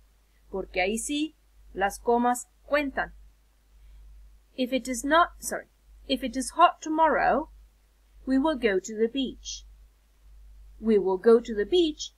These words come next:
if it is hot tomorrow. Fíjense la coma ahí. If it is hot tomorrow, coma, we will,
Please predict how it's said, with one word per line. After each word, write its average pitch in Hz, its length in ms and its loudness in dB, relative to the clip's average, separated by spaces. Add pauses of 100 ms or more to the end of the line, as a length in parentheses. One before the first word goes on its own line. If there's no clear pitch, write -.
if 320 120 -14
it 359 160 -6
is - 140 -8
hot - 280 -4
tomorrow. 240 640 -2 (500)
Fíjense 226 460 0
la 208 100 0
coma 220 280 -6
ahí. 320 200 -10 (460)
If 208 160 -10
it 202 120 -8
is 214 140 -4
hot 240 240 2
tomorrow, 233 540 0 (240)
coma, 240 360 0 (680)
we 226 100 0
will, 220 220 2